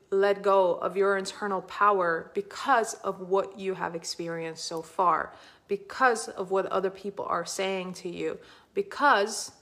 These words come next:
of your mental, your emotional, or your physical conditions that you're going through right now? How much?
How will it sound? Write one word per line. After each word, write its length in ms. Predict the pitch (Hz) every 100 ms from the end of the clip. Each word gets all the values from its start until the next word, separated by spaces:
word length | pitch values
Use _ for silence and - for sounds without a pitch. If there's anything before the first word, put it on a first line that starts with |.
| -
of 120 | 190
your 200 | 202 180
mental, 520 | 175 190 202 - 202
your 120 | 196 185
emotional, 840 | 175 180 180 - 190 185 180 180
or 220 | 165 170
your 120 | 165 160
physical 540 | - 208 196 - 190
conditions 640 | - 180 175 170 - 170
that 100 | 175
you're 160 | 180 175
going 320 | 175 180 180
through 160 | 175 175
right 240 | 170 -
now? 360 | 170 65 - - _ _ _ _ _ _ _ _
How 180 | - 196
much? 440 | 196 185 - -